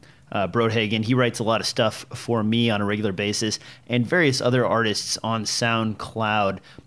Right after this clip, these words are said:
are available. Uh, they share their stuff Creative Commons, so you can download it as long as you do proper attribution to the creator. And he's got a few tracks for, uh, some of the stuff he's done for me, actually, up here.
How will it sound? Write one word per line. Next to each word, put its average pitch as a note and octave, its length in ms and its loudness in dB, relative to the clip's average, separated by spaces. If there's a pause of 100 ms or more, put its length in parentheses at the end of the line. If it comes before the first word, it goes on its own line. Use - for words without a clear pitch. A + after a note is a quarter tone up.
(100)
are A2+ 280 2
available. A2 960 2
Uh, F#2 300 -4
they A#2 160 2
share F3 280 2
their D3+ 120 2
stuff C3 240 0
Creative C3 320 0
Commons, G#2+ 340 -2
so B2+ 60 2
you B2 80 2
can B2 100 2
download D#3 340 4
it D3 120 2
as G#2+ 180 0
long C3+ 220 4
as B2+ 120 2
you A#2+ 340 2
do A#2 340 2
proper A#2 560 -2
attribution G#2+ 920 -2
to A2 540 0
the G2 240 -2
creator. G#2+ 560 0 (300)
And B2+ 320 2
he's F#3+ 200 -2
got F3 140 2
a A#2+ 40 0
few C3 160 2
tracks B2 340 0
for, A2 580 2
uh, G#2 280 -2
some C#3+ 180 -2
of B2 60 2
the A2 40 2
stuff B2+ 220 0
he's A#2 140 0
done B2 120 2
for G#2+ 140 -6
me, A#2+ 200 2
actually, G#2+ 360 0
up G#2 120 -2
here. G#2 220 -2